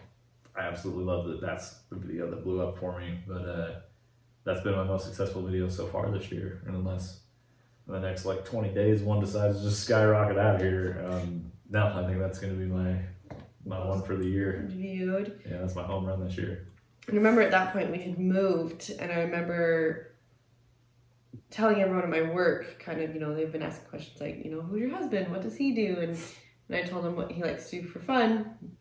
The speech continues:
Speaker 2: And I had said that, you know, he just recently put out a video of shooting two thousand yards. And I just remember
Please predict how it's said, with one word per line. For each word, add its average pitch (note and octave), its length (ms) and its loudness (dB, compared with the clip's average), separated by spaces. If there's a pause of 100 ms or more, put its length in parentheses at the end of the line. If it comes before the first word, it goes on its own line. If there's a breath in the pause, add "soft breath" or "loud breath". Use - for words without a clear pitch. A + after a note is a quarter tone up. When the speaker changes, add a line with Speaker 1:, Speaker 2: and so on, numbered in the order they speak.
(640 soft breath)
Speaker 2:
And F#3 120 0
I F#3 80 2
had F3+ 180 0
said D#3+ 220 -2
that, D3+ 80 -4
you E3 80 -2
know, D#3 360 0
he E3+ 140 -12
just D#3+ 180 -10
recently D#3+ 280 -6
put D#3+ 120 -8
out D#3+ 140 -4
a E3 60 -4
video D#3+ 460 0
of D3 60 -8 (500 soft breath)
shooting E3+ 760 2
two G3 100 -6
thousand E3 320 2
yards. D3+ 540 0
And D#3+ 120 -4
I D#3+ 60 0
just D#3 160 -8
remember D#3+ 560 2